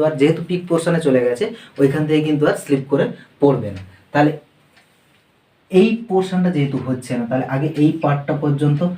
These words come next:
কত মিটার হচ্ছে এই স্টেপটা, সেটা আগে জেনে নিই। ষোলো মিটার টোটাল বলেছে বাঁশটার দৈর্ঘ্য। ষোলোর মধ্যে এক জাম্পে সে, লাস্ট যে জাম্পটা, এটা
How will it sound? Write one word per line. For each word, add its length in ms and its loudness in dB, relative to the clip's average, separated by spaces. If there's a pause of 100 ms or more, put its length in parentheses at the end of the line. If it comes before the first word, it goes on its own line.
(260)
কত 200 0
মিটার 360 4
হচ্ছে 240 -6 (160)
এই 200 6
স্টেপটা, 540 0 (400)
সেটা 300 2
আগে 160 -2 (320)
জেনে 280 0
নিই। 160 -6 (1120)
ষোলো 360 4
মিটার 280 -2
টোটাল 300 0
বলেছে 280 2
বাঁশটার 420 0
দৈর্ঘ্য। 300 -2 (380)
ষোলোর 400 4
মধ্যে 260 -8 (600)
এক 120 -4 (640)
জাম্পে 540 2
সে, 180 0 (400)
লাস্ট 300 0 (100)
যে 100 0
জাম্পটা, 340 -8 (100)
এটা 220 0